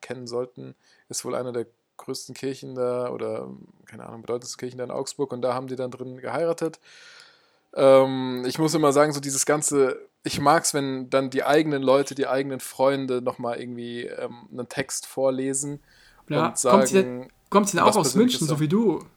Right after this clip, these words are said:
Speaker 2: Oder ist sie von ganz woanders? Ich meine,
Speaker 1: Nee,
Speaker 2: ganz
Speaker 1: die
Speaker 2: woanders
Speaker 1: ist
Speaker 2: kann ja nicht sein, wenn sie in Augsburg
Speaker 1: in, in Kaiserslautern, müsstest du auch kennen. In,
Speaker 2: Ja, das
Speaker 1: die
Speaker 2: kenn
Speaker 1: kommen
Speaker 2: ich noch.
Speaker 1: aus, aus, die kommen aus Rammstein-Miesenbach.
Speaker 2: Echt?
Speaker 1: Kommen die. Ja, Rammstein-Miesenbach kommen
Speaker 2: Ah,
Speaker 1: die.
Speaker 2: verrückt.
Speaker 1: Da sind die aufgewachsen, da haben die auch,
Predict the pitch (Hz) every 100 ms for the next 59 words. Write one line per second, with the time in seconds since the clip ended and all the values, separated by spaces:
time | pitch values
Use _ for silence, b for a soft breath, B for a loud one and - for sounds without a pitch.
0 | _ 175 151 147 143 143 151 - 147 139
1 | 143 143 139 143 143 147 147 143 135 -
2 | _ b b b 147 156 156 156 170 156
3 | 147 - 165 147 143 143 147 151 143 160
4 | 165 - 165 - 175 147 170 175 160 214
5 | 143 117 117 - - - - - - 107
6 | 101 113 120 120 123 160 160 165 131 180
7 | 156 151 135 - - - 135 135 - 135
8 | 143 131 127 143 165 - 135 131 151 135
9 | 110 101 - _ _ - 220 320 - -
10 | _ b b b _ - 117 - - 107
11 | 127 127 127 139 139 - 139 139 208 175
12 | 156 170 - - 131 131 151 151 156 147
13 | - 139 131 135 139 123 127 123 123 -